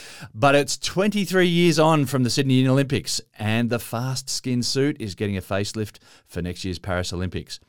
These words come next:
But without any further ado, step aside and make way. Here he is, fresh out of the pool, shaking chlorinated water all over the furniture like a naughty Labrador.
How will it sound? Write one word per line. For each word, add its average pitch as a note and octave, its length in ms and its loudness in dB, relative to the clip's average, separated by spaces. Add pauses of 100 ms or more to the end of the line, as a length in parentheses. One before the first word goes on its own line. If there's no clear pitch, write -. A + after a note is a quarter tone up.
(540)
But G3+ 380 4
without D#3+ 420 2
any G3 260 -2
further F3 460 4
ado, A2 380 0 (280)
step - 320 2
aside E3 440 6
and D3+ 100 2
make G#3+ 220 4
way. D#3 200 6
Here A#3 220 6
he F#3 200 6
is, D3+ 220 2
fresh - 380 2
out F#3 160 6
of D3+ 60 4
the C#3 40 2
pool, C#3+ 280 6
shaking D3+ 360 2
chlorinated G3 480 4
water D3 300 6 (240)
all A3 240 10
over F3+ 180 6
the D3 100 4
furniture C#3+ 520 2
like A2 240 -2
a A2 60 -4
naughty A#2+ 360 -2
Labrador. G2+ 600 -2